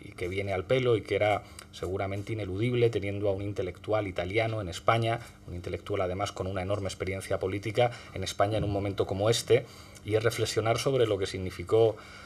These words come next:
Tangentopoli como, digamos, como,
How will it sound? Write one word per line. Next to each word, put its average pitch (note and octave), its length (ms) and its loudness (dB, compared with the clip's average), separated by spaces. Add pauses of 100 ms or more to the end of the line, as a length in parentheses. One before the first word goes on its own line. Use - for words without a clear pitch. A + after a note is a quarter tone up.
(280)
Tangentopoli B2+ 840 4 (160)
como, C3+ 500 6 (480)
digamos, A#2+ 440 0
como, G2+ 640 0